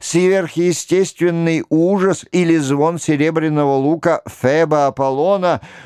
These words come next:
Что бы ни было, но на рынках нет зерна.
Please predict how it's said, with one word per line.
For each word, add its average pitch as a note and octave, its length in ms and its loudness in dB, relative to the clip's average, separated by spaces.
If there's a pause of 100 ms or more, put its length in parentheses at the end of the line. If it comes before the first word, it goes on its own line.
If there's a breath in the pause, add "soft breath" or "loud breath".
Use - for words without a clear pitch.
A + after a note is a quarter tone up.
Что - 600 -2
бы F3 280 -2
ни D3 360 0
было, G#2+ 560 0
но A2+ 260 0
на A2+ 260 0
рынках B2+ 800 -2
нет C3+ 560 0
зерна. G2 880 -4